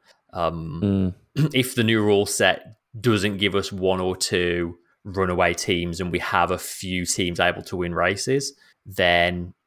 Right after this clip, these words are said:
Speaker 1: that probably sets up quite nicely for Verstappen, because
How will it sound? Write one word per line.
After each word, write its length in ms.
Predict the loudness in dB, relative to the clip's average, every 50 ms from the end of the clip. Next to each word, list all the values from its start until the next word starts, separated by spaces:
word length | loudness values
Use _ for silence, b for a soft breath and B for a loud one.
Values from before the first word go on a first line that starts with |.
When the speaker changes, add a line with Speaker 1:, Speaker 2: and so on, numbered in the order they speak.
| _ _ _
Speaker 1:
that 180 | 0 0 0 0
probably 720 | -2 -2 0 0 0 0 0 0 0 2 2 2 0 0 -4
sets 460 | -6 -8 -6 -2 -2 -4 -4 -4 -6
up 180 | -8 -8 -12 _
quite 320 | -8 -2 0 0 0 0
nicely 420 | -2 -4 -4 -4 -4 -6 -8 -10 -14
for 380 | -10 -6 -4 -2 -2 -2 -4
Verstappen, 720 | -4 -6 -8 -8 -6 -4 -2 -2 -4 -4 -6 -12 -12 -12 -10
because 560 | -12 -12 -8 -4 -4 -2 -2 -4 -6 -8 -12